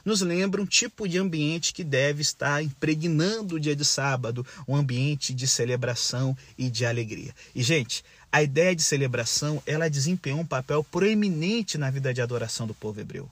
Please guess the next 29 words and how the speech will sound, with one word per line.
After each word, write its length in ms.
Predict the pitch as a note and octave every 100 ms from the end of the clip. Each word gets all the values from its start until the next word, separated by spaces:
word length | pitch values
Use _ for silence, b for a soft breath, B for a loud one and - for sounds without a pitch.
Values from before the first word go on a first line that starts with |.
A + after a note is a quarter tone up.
| B B B B
O 60 | A2+
povo 320 | D3 E3+ D#3+
devia 380 | C3 B2 D3+ C#3+
mais 440 | C3 C#3+ F3+ F#3+
ao 60 | E3
Senhor 260 | - D3+
do 100 | D#3
que 140 | - F3
qualquer 380 | - D#3 - E3+
um 80 |
deles 320 | E3+ D3 D#3+ D3
imaginava. 640 | C#3 C#3+ D3+ B2+ G#2+ G2 - B B B B
Ele 260 | C3+ D#3+ F3
sabia 640 | - F#3 D3 D#3 A3+ D#3+
que 140 | B2+ C#3
seria 280 | C#3 C#3+ D3+
prejudicial 680 | D#3 D3+ D3+ D#3+ - D#3+
para 180 | F3+ F#3
os 80 | E3+
israelitas 640 | E3 F3 G3 - A3 - -
se 120 | -
seus 280 | - D#3+ C3+
atos 280 | D3 F#3 -
poderosos 640 | - D3 C3 C3 D3+ C#3+
pudessem 460 | - C#3 C3+ C#3 C3+
escapar 500 | - C3 - C#3+ C#3+
de 80 |
suas 260 | A#2+ A#2+ A#2
memórias. 560 | A#2 G#2+ G2 - -